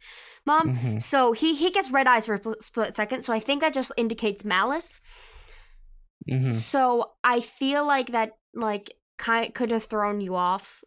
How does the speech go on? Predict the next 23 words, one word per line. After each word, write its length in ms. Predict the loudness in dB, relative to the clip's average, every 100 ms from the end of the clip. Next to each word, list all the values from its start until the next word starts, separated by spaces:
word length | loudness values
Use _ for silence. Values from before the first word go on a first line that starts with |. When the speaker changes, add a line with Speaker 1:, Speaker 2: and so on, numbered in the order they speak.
| -10
Speaker 1:
and 120 | -6
anyone 420 | -4 -2 -2 -2 0
off 220 | 0 -2
who 80 | -2
was 120 | -2
Speaker 2:
Definitely. 80 | 0
Speaker 1:
watching, 480 | -2 0 -2 -4 -6 -12 -20 -20 -20 -4
which 200 | -2 2
I 160 | 2 2
was 120 | 2
like, 280 | 2 2 0
Speaker 2:
Yeah. 60 | -6 -12 _ -4
Speaker 1:
it, 180 | -2
'cause 300 | 0 0 0 -2
there 200 | 0 2
was 120 | 4
also 260 | 4 4 2
a 40 |
moment 340 | 4 4 2 2
where, 260 | 2 2 2
uh, 240 | 2 2
Yasuhiro 720 | 2 0 0 -2 -2 0 -2 -4 -14 -20 _ -4
has 560 | 2 2 2 -2 -4